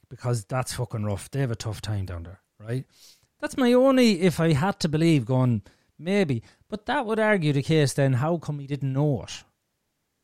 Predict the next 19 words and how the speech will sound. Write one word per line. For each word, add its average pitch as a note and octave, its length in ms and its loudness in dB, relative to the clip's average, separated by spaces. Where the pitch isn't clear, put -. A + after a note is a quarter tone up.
You C#3 100 -18
can't C4+ 240 -2
create G3+ 360 4
a C#3 60 0
universe D3 800 4
and D3 280 0
not E3+ 320 -2
know D3+ 320 0
your B2+ 320 0
creation C3+ 800 0
is C3 140 -10
suffering. F#2 720 -4
You C3 100 -20
can't G#3 360 -4
not D3+ 340 -2
know A#2+ 380 -10
that, - 360 -20
right? B2 360 -16
Now, E3+ 340 0